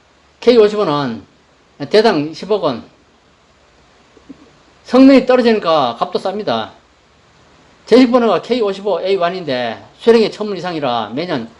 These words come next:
오십에서 백 문씩 개량한답니다. 그래서 이천십팔 년 이후로 이십이 사단, 이십칠 사단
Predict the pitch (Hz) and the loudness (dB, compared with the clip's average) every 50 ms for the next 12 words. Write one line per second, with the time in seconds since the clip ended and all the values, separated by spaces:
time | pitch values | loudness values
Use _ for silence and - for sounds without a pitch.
0 | _ _ _ _ _ - 165 196 190 202 196 175 156 - - 147 160 185 170 147 | _ _ _ _ _ 0 0 0 0 0 -2 -4 -4 -4 -4 -4 -4 -4 -4 -4
1 | 147 131 113 101 - - - 143 156 160 160 165 180 165 139 117 117 101 92 - | -2 -2 -2 -4 -6 -6 -4 -2 -2 -2 -4 -6 -10 -10 -10 -8 -10 -12 -14 -16
2 | - _ _ _ _ _ _ _ _ _ _ _ _ _ _ _ _ _ _ _ | -20 _ _ _ _ _ _ _ _ _ _ _ _ _ _ _ _ _ _ _
3 | _ _ _ _ _ _ _ - 196 220 196 190 156 131 117 107 - - _ - | _ _ _ _ _ _ _ 0 0 2 4 4 2 2 0 -4 -8 -14 _ -8
4 | - 220 226 240 226 220 - - - _ _ _ _ - - - 226 220 202 175 | -8 -4 0 2 2 2 0 -4 -16 _ _ _ _ -14 -6 -2 -2 -2 -2 -2
5 | 180 190 180 160 143 135 143 185 202 196 - 214 190 180 175 180 170 170 139 131 | -4 -2 -2 0 -2 -2 -4 -6 -10 -10 -10 -10 -8 -8 -8 -6 -6 -6 -6 -8
6 | 160 175 180 180 - 170 165 175 160 139 113 113 | -8 -10 -12 -12 -12 -10 -6 -4 -4 -4 -4 -8